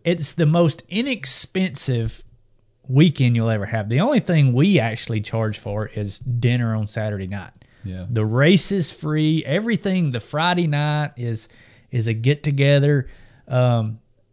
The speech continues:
Speaker 1: it, we try to make it as inexpensive as possible because we want you to get here.
Speaker 2: Yeah.
Speaker 1: Um, but kind of the weekend, it's the Run for God weekend. So Friday evening,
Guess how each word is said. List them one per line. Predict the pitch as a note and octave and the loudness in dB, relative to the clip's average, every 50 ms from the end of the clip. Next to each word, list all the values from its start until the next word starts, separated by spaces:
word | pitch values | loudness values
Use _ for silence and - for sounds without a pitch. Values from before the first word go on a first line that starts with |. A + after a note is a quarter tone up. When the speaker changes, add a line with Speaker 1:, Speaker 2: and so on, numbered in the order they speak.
| _ - | _ -4
Speaker 1:
it, | C#3+ C#3 - - _ _ _ _ _ _ | -4 -4 -4 -6 _ _ _ _ _ _
we | - A#2+ G2+ - - D3+ C3 D3+ G3+ | -16 -16 -16 -10 -2 2 2 2 2
try | - - - G3 F#3 F3 | 2 0 0 0 2 2
to | D#3 | 2
make | D3 C#3+ D3 D3 C#3 - C#3 | 2 2 0 0 0 -2 -4
it | B2 - | -6 -4
as | A#2+ A2+ G#2+ - _ _ | -4 -6 -6 -8 _ _
inexpensive | - C#3 D#3+ F3+ F#3+ F3+ - - - - - - C#3+ C#3+ - - - C3+ C3+ C3 - - | -6 -4 -2 -2 -4 -4 -8 -10 -10 -10 -6 -4 -4 -4 -4 -6 -6 -6 -6 -6 -6 -6
as | C3+ A#2+ - | -6 -6 -6
possible | - - - - B2+ B2+ - - B2+ A#2 A2+ | -6 -12 -6 -2 -2 -2 -2 -2 -4 -4 -4
because | A2+ A2+ G#2+ - A2+ - | -4 -4 -4 -4 -4 -2
we | - F3+ C4 | 0 0 2
want | C4 A3+ F#3 - - | 2 2 0 0 -2
you | |
to | A#2 G#2 G#2 | -6 -4 -2
get | A#2 A2+ - - | -2 -4 -4 -4
here. | - F#2+ E2+ - - _ _ - - | -10 -12 -12 -12 -20 _ _ -20 -14
Speaker 2:
Yeah. | - G2 G2 F#2 F2+ F2 | -12 -10 -10 -10 -8 -4
Speaker 1:
Um, | F#2+ C#3 C#3 C3 B2+ A#2 A2 G#2+ - _ _ _ _ - | 2 4 6 6 6 4 2 -2 -6 _ _ _ _ 2
but | C#3+ D3+ D#3+ D3 | 4 4 4 4
kind | - F#3 B3 C#4+ | 2 0 2 2
of | D#4 C4 | 4 4
the | B3 | 4
weekend, | F3 E3 F3+ G3 D3 - D3+ C#3 C3+ | 4 4 4 4 4 4 2 2 2
it's | C3 - | 2 0
the | - C#3 | -2 0
Run | D#3 G#3 | 0 0
for | G3 - F#3+ | 0 -2 -2
God | F3 F3 E3+ C#3+ | 0 0 0 2
weekend. | B2+ B2+ A2+ - - A#2+ A2+ A2+ A#2 | 2 0 0 -2 -2 -2 -2 -2 -2
So | - - A#2+ A2+ | -2 -2 -4 -4
Friday | - - - D#3 D3+ E3+ G#3+ A3+ A#3+ A#3 - - D#3 | -4 -6 -4 -2 0 0 2 2 0 0 -2 0 4
evening, | E3+ D#3 C3 A2+ A2 G#2+ A2 C3+ B2+ | 6 6 6 4 2 0 0 -2 -2